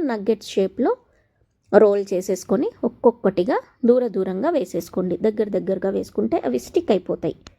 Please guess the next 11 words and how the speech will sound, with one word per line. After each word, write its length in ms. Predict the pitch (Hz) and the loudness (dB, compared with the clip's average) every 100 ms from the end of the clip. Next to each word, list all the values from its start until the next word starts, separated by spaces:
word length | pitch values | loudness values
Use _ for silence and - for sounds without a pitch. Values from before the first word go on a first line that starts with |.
| _ _ _ _ _ _ _ 196 | _ _ _ _ _ _ _ 2
తర్వాత 320 | 185 220 269 - _ _ _ - | 2 0 -2 -4 _ _ _ 4
అడ్జస్ట్ 320 | 202 220 220 208 | 4 4 2 2
చేసుకోవచ్చు, 580 | 202 - 226 214 - 415 - 330 | 0 2 0 0 0 0 0 -2
but 100 | 359 - 294 | -2 2 2
ముందుగానే 420 | 311 320 302 294 269 | 2 0 -2 -2 -2
కొంచెం 220 | 240 220 214 | -2 -2 -4
జాగ్రత్తగా 460 | 202 202 202 196 196 | -4 -6 -4 -2 -2
వేసుకుంటే 380 | 185 - 262 480 - - 285 | -2 -4 -4 -6 -6 0 0
మరీ 140 | 220 202 | 2 -4
మంచిది. 320 | 190 - - _ _ _ _ _ _ _ _ - - _ _ _ _ _ _ _ _ _ _ - | -6 -8 -12 _ _ _ _ _ _ _ _ -20 -20 _ _ _ _ _ _ _ _ _ _ -4
So 80 | - | 6